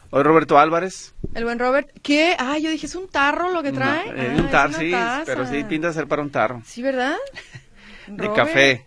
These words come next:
Speaker 2: sí, es una taza de café, pero tenía pinta de tarro de
Speaker 1: Así es. ¿Y
Speaker 2: bebida
Speaker 1: aquí
Speaker 2: de
Speaker 1: qué traemos
Speaker 2: cebada.
Speaker 1: en el otro botellón que está ahí?
Speaker 2: Cafecito. Es que,
Speaker 1: Café
Speaker 2: ah,
Speaker 1: hasta
Speaker 2: estuve
Speaker 1: ahora.
Speaker 2: muy ocupada toda la mañana y no pude tomar mi café, entonces ahorita me lo estoy tomando.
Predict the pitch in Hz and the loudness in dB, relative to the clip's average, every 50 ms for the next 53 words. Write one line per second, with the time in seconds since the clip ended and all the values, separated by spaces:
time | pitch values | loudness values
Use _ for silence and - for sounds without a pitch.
0 | _ - - 202 190 190 202 214 220 240 247 254 269 262 262 254 277 285 277 247 | _ -20 -18 -14 -12 -8 -8 -8 -6 -6 -6 -6 -6 -6 -6 -6 -4 -4 -4 -4
1 | 220 233 220 - 262 262 240 - 196 202 202 208 - 226 220 214 - 233 220 196 | -8 -8 -8 -6 -6 -6 -6 -6 -10 -10 -10 -12 -10 -10 -14 -10 -8 -8 -8 -8
2 | 175 - 180 180 185 185 190 180 160 135 117 - - 120 110 - 113 - 196 202 | -8 -6 -6 -4 -4 -2 -4 -4 -4 -6 -8 -8 -10 -10 -10 -10 -12 -10 -10 -6
3 | - - - 226 233 226 220 214 202 170 156 - 190 185 180 220 226 214 196 147 | -2 -2 0 2 2 0 0 0 0 0 2 4 4 4 4 4 2 2 2 0
4 | 135 127 131 131 135 131 - 156 151 143 135 120 113 117 113 - 120 117 123 131 | 0 0 -2 -2 -4 -2 0 2 2 2 2 0 0 -2 -2 0 -2 -2 0 -2
5 | 143 - 160 - 269 - - - - 330 339 339 - 339 320 311 294 - 262 254 | -2 -4 -2 -2 0 0 0 0 -2 -4 -8 -8 -8 -8 -10 -10 -8 -8 -8 -8
6 | - 339 349 - - - - - 127 107 - - 120 120 139 - - 147 151 151 | -4 -6 -6 -6 -6 -14 -14 -10 -10 -10 -8 -8 -8 -8 -6 -2 2 2 4 4
7 | 143 135 131 127 123 120 120 - - - 285 240 - 254 247 254 254 - 254 254 | 6 6 6 6 4 4 2 2 0 -2 -4 -2 2 2 2 2 2 0 -2 -2
8 | 254 254 240 226 220 220 220 226 233 247 247 247 233 220 220 - 226 226 226 220 | -2 -2 -4 -6 -6 -6 -6 -6 -6 -6 -6 -6 -6 -8 -8 -8 -8 -8 -8 -8
9 | 220 220 208 208 220 226 214 - 202 190 202 208 208 208 - 196 190 202 190 190 | -10 -12 -10 -8 -8 -10 -10 -10 -16 -16 -14 -16 -16 -16 -16 -16 -14 -12 -12 -12
10 | 190 - 202 202 196 165 160 - - - - - - 123 - - | -12 -14 -14 -14 -14 -14 -16 -16 -18 -18 -18 -18 -18 -20 -20 -20